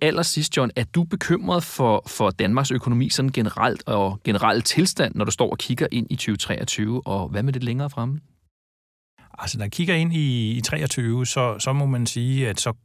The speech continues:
Speaker 2: kommer vi fra så gunstigt et udgangspunkt. Nu taler jeg om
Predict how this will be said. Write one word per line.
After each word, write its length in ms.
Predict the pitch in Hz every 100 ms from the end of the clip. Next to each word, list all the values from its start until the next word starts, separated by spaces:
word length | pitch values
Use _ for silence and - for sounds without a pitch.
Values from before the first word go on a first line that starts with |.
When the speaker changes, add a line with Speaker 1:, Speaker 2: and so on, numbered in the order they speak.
| _ _
Speaker 2:
kommer 300 | - 180 165
vi 140 | 143 113
fra 240 | - 113
så 220 | - 170 143 -
gunstigt 560 | 135 135 - 147 - - -
et 220 | 107 - _
udgangspunkt. 560 | 127 135 127 - 101 - - - -
Nu 40 |
taler 260 | - 135 127
jeg 140 | 127
om 180 | 98 87